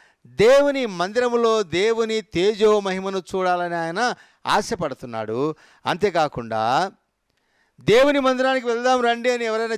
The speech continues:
చెప్తే వారిని బట్టి సంతోషిస్తా ఉన్నాడు. నీవు నేను ఎట్లా ఉన్నాం? దేవుని మందిరానికి అనేకులను ఆహ్-, ఆకర్షించే వారముగా ఉన్నామా? అనేకులను పిలిచే వారంగా ఉన్నామా?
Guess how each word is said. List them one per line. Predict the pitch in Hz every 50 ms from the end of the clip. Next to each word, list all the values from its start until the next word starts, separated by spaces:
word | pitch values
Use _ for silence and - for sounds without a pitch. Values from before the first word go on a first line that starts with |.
| - -
చెప్తే | 208 190 - _ - 214 175 156 156 165 175 190 202 208 214 _ _ _ _ _ _ _ _ _ _ _ _ _ _
వారిని | 123 120 139 160 175 185 190
బట్టి | 175 175 151 175
సంతోషిస్తా | - - 151 156 156 202 185 165 143 151 - - _ 139 127 113
ఉన్నాడు. | 107 95 92 104 - _ _ 123
నీవు | 139 151 151 147
నేను | 143 135 135
ఎట్లా | 127 123 - 143 131 123
ఉన్నాం? | 117 113 113 107 95 - _ _ _ _ _ _ _ _ _ _ _ _ _ _ _ _ _ _ _ _ _ -
దేవుని | 113 120 131 143 147 139
మందిరానికి | 135 131 127 127 131 135 135 131 120 - 127
అనేకులను | 123 135 135 131 - - 135 131 127 120
ఆహ్-, | 123 135 - - - _ _ _ _ _ _ _ _ _ _ _ _ _ _ _ _ _ _ _ _ _ _ _ -
ఆకర్షించే | - 110 117 156 175 - 196 165 - - 185 165 - - 156
వారముగా | 147 143 139 139 135 131 120 120
ఉన్నామా? | 113 110 110 110 110 117 139 165 190 - - _ _ _ _ _
అనేకులను | 127 139 165 190 208 214 - - 208 208 202 196
పిలిచే | 170 - _ _ - 190 214 185 - 233 226
వారంగా | 214 196 180 170 170 160 147 139
ఉన్నామా? | 131 127 127 120 120 131 156 196